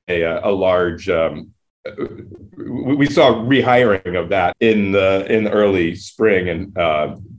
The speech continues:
beginning of the summer. Also, um, y-, you know, um, uh, leisure services also, uh, was, was disappointing. Uh, and also going back to the Delta,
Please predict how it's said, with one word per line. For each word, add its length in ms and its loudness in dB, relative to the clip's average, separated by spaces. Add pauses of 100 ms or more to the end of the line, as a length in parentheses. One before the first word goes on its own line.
beginning 240 -2
of 60 -4
the 100 -10
summer. 400 -2
Also, 680 2
um, 460 -4 (560)
y-, 100 2
you 180 2
know, 340 4
um, 560 2 (1500)
uh, 380 4 (420)
leisure 520 4
services 680 0
also, 880 2
uh, 400 2
was, 240 0
was 240 0
disappointing. 680 -4 (560)
Uh, 360 2 (420)
and 220 2
also 360 6
going 260 2
back 200 2
to 100 -16
the 80 -4
Delta, 640 2